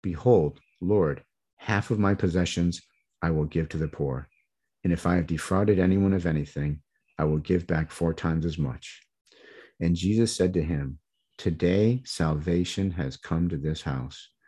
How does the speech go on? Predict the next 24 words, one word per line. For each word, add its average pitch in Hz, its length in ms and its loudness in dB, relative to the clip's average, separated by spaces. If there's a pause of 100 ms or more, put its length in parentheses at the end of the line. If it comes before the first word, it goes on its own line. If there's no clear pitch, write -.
(300)
because 82 400 -2
he 110 200 2
too 110 300 4
is 80 80 2
a 76 80 -2
son 80 240 0
of 78 100 0
Abraham. 76 640 -2 (540)
For - 160 -4
the 78 100 0
Son 95 280 2
of 113 100 4
Man 76 560 2
has 80 220 -4
come 98 260 0
to 101 120 -4
seek - 460 -2 (120)
and 82 140 0
to 76 100 -6
save 82 560 0 (500)
that 80 480 0 (380)
which 80 360 -2 (200)
was 73 400 -2 (260)
lost." - 880 -6